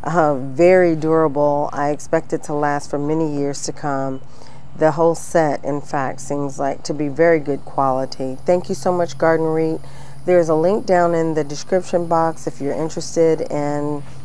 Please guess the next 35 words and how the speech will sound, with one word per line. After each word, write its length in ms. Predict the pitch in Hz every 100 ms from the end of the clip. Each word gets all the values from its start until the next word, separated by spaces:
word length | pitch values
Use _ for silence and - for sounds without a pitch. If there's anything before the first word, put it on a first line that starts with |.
| - -
going 280 | 175 180 175
to 60 |
Garden 340 | 165 165 165 160
Reet 220 | 156 156
and 140 | 147
checking 380 | - 165 170 156
out 180 | 147 151
what 220 | 151 143
they 140 | 143
have 220 | 143 131 -
to 140 | 143
offer. 600 | 147 160 170 - 170 170 - - - - - - -
Uh, 300 | 147 147 143 -
I 320 | 151 151 147
highly 480 | - - 196 196 180
recommend 760 | 156 156 156 156 156 151 151 151
their 360 | - 143 151
lighting 460 | 147 143 143 139 143
system 680 | 139 143 139 - 135 139 139 - -
if 140 | 143 151
you 80 |
want 220 | 151 147 147
a 40 |
top 380 | 127 170 160 135
quality 560 | 135 160 156 156 151 147
lighting 420 | 151 147 143 143
system 440 | - 147 - 147
that's 200 | 143 139
going 300 | - 143 143
to 100 | -
last 500 | 135 139 135 131 -
for 80 | 143
years 480 | 127 131 131 127 -
to 60 | 135
come. 440 | - 123 143 147